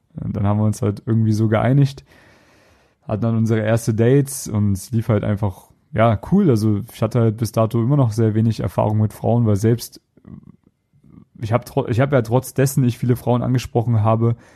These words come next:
nicht viele Dates gehabt, weil ich damals einfach noch nicht gut genug war. Ich konnte zwar Nummern bekommen und alles, aber ja, viele Dates sind da nicht draus geworden. Also schon sehr, sehr überschaubar gewesen. Und wenn ich mal Dates hatte, dann liefen die auch meistens schlecht.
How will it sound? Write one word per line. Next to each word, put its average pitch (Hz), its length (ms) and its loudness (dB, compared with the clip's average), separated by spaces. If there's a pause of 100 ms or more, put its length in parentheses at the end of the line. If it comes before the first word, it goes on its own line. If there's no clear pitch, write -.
(180)
nicht 120 200 0
viele 110 200 0
Dates 139 300 2
gehabt, 110 200 0
weil 101 100 0
ich 98 80 0
damals 107 340 -2
einfach 110 360 -2
noch 101 100 0
nicht 107 200 -2
gut 175 160 -6
genug 110 320 -2
war. 104 260 -4 (460)
Ich - 80 -20
konnte 127 260 0
zwar 110 220 -2
Nummern 160 280 2
bekommen 147 340 -2
und 139 100 0
alles, 131 360 -2
aber 98 320 0 (480)
ja, 95 80 -18
viele 98 220 -4
Dates 101 300 -6
sind 123 140 0
da 113 80 2
nicht 120 180 -2
draus 110 280 -2
geworden. 107 640 2
Also 101 320 -6 (1200)
schon 104 280 -6
sehr, 117 240 4
sehr 123 140 4
überschaubar 120 600 2
gewesen. 95 400 -2
Und 92 80 -4
wenn 101 120 0
ich 107 100 -4
mal 110 120 2
Dates 113 260 -2
hatte, 117 180 0
dann 110 160 0
liefen 117 200 -2
die 110 120 0
auch 101 120 0
meistens 101 380 -2
schlecht. - 460 -6